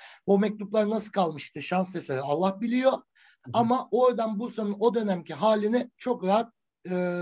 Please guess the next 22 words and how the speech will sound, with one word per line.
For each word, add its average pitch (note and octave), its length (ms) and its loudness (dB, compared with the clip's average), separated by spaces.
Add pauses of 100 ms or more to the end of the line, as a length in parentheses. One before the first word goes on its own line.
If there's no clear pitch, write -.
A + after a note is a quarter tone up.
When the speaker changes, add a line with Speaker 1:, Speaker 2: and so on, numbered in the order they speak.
(320)
Speaker 1:
şey F#3+ 140 -2
yapabiliyoruz, E3 440 -2
takip F3 300 0
edebiliyoruz. C3+ 520 -4
Speaker 2:
Evet, C#3+ 160 -4
çok D#3 200 -4
ilginç C#3+ 280 -4
sosyal D3 420 -2
şeyler C#3+ 320 0
de B2 40 -4
söylüyordu G#2 520 -8 (440)
mektuplarda. G#2+ 640 -12
Speaker 1:
Roma'dan B3+ 560 6
sonra B3 420 0
Bizanslılar A#3 640 0
devrinde A3 500 -2
Bursa'yı A3+ 400 -4
da A#3+ 40 2
yazmış D3+ 540 0
Mehmet D#3 360 -6
Ziya E3 280 0
Bey. B3 220 2